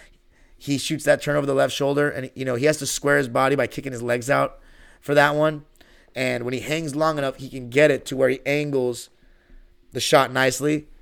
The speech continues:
where he can square his, himself with the basket, even fading that way. And when he made it, it late in that fourth quarter, I was like, "Uh-oh." LeBron had thirteen points in the fourth. He's been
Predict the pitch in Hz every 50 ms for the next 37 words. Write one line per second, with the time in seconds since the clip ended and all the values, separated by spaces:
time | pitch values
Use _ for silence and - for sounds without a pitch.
0 | - - - _ _ _ - _ - 135 135 127 127 117 - - - 151 139 143
1 | 139 131 135 127 - - - 131 135 123 - 143 135 131 131 127 117 123 123 127
2 | 127 - - 143 135 127 127 123 123 - - - - 127 127 127 131 139 139 143
3 | 143 98 156 156 170 180 - - - - - - - - - - 139 135 135 135
4 | 135 127 131 131 143 147 160 165 - - _ _ _ _ _ _ - - - 131
5 | 131 131 135 139 139 139 131 131 - 135 135 135 - - 139 135 135 139 139 143
6 | 127 123 123 113 120 117 107 120 127 131 110 107 104 101 101 - _ _ _ _
7 | _ - - - - - 123 131 127 143 147 151 147 156 175 - - - - 180
8 | 185 190 190 185 185 - 165 165 160 - - 156 160 156 147 131 135 120 - 139
9 | 139 143 147 151 151 - - - - - - - - - - 143 139 127 123 127
10 | 127 123 123